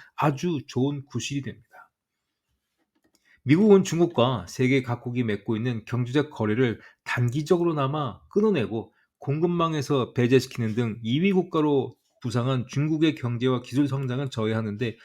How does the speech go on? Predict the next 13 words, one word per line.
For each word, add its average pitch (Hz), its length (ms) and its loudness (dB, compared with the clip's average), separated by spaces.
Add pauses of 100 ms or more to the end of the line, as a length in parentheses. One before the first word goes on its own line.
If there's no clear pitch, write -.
(180)
전략적 139 640 0
목적이 147 400 -2
있으며, 110 420 -8 (640)
이러한 143 340 6
목적을 131 400 2
달성하기 113 560 -2
위해 113 220 -2
중국의 135 460 0
주변국들을 120 720 -4
활용하는 165 460 -2
방법을 147 460 0
구사하고 139 480 -2
있습니다. - 520 -12